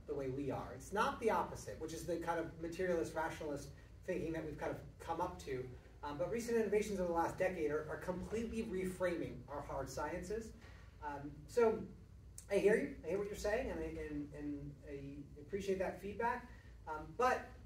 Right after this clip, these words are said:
you know, my, my only kind of counterpoint is if we're going to act, if we're going to kind of change our trajectory,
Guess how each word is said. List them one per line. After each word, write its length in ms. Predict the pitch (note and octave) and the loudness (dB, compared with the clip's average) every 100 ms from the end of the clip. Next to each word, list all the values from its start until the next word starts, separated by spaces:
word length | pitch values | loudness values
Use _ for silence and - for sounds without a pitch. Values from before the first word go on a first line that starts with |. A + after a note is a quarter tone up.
| - | -6
you 100 | G3 | 2
know, 100 | G3 | 4
my, 120 | G3 G3 | 4 2
my 120 | G3 | 2
only 160 | A#3 A#3 | 2 2
kind 180 | G#3 G#3 | 0 -2
of 120 | - | 0
counterpoint 460 | F#3 F#3+ F#3 F3+ F3 | 0 0 0 0 0
is 100 | E3+ | 0
if 100 | F#3 | 2
we're 140 | F#3 | 2
going 320 | G3 C4+ D#4+ | 6 6 6
to 80 | - - | 2 0
act, 260 | - - | 0 0
if 60 | D3+ | -4
we're 100 | D#3+ | 2
going 200 | F#3+ F#3+ | 4 4
to 60 | F3+ | 4
kind 160 | E3+ | 2
of 80 | E3+ | 0
change 240 | E3+ E3+ | 0 0
our 100 | F3 | 2
trajectory, 520 | - C3 D#3 E3 G#3 | -2 0 0 2 0